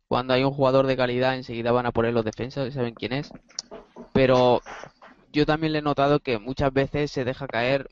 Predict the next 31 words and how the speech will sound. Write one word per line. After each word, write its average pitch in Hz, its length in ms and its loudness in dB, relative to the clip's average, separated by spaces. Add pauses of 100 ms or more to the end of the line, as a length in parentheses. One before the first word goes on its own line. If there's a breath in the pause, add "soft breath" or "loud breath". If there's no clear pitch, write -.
muy 135 120 0
fácilmente 131 640 -6
y 131 80 -2
eso 127 140 -4
los 127 160 -2
árbitros 139 680 0 (680)
lo 131 220 4
ven 143 300 4
y, 123 640 -8
y 131 140 -10
s-, - 300 -20 (520)
se - 180 0
lo 117 100 4
apuntan 151 580 0
y 143 60 -4
a 131 60 -2
la 123 120 0
mínima 135 480 -4
pues 117 280 -2
te 113 120 -6
va 117 80 2
a 120 40 -4
castigar 123 380 -6
a 110 80 -4
ti 127 200 -8
en 120 100 -6
vez 113 100 0
de 113 80 0
al, 110 220 -4 (100)
al 120 140 -6
defensa. - 440 -12